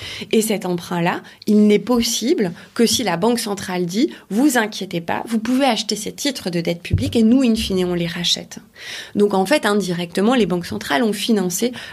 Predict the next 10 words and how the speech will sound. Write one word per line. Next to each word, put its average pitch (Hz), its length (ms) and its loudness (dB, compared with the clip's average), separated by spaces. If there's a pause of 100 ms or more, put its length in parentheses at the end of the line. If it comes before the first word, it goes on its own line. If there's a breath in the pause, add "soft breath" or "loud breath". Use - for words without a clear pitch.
l'endettement, 202 680 2 (400 loud breath)
euh, 175 300 -2
des 175 220 2
États, 214 200 2
ont 202 120 4
rendu 208 360 2
possible 208 420 -4
l'endettement 180 400 0
des 175 220 -4
États, 175 240 -6